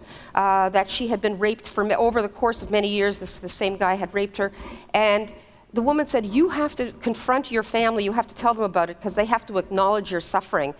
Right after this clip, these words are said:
And she says, "Geez, I don't think that's a good idea." Uh, and the therapist says, "No, the only way a woman can get closure in these instances is to have her suffering acknowledged. So you have to speak to your family, you have to tell them."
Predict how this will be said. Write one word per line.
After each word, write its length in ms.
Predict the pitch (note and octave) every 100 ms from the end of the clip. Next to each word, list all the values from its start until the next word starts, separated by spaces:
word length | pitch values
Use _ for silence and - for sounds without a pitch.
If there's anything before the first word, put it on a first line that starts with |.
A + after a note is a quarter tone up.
| - - - -
And 100 | G3
she 100 | -
says, 160 | G#3+ G#3+
"Geez, 180 | C4 G#3+
I 80 |
don't 160 | G3 G3+
think 140 | A3+
that's 180 | G#3 G3
a 40 | F#3
good 180 | G3
idea." 480 | F#3 D3+ G#3+ C4+ - - - - - -
Uh, 320 | G3 F#3+ F3
and 120 | G3
the 60 | G#3
therapist 340 | G3+ A#3 A#3
says, 160 | A3 G#3+
"No, 300 | C4 D4 D4 -
the 120 | - B3+
only 200 | E4+ F#4
way 160 | E4+
a 60 | D4+
woman 280 | B3+ D4+ D4
can 160 | A#3
get 180 | A#3 A#3
closure 840 | - - C#4+ F#4 F#4+ C4 C3 D#2 - - - -
in 200 | A3 A3
these 260 | B3+ C4
instances 580 | C#4 D4 - A3+ A3 F#3+
is 140 | F#3+ G3+
to 80 |
have 240 | G#3+ B3 A#3+
her 160 | B3
suffering 540 | G#3 - C4+ - A#3 G#3+
acknowledged. 600 | G3 G3+ F#3+ F3+ D3+ B2+
So 160 | -
you 200 | G3+ A#3
have 280 | B3+ - D4+
to 100 | -
speak 280 | - - C4+
to 80 | B3
your 80 | A3
family, 380 | - G#3 G#3 G3+
you 80 |
have 180 | G3 G3+
to 60 | G3+
tell 240 | - G#3+
them." 160 | G3 C#3+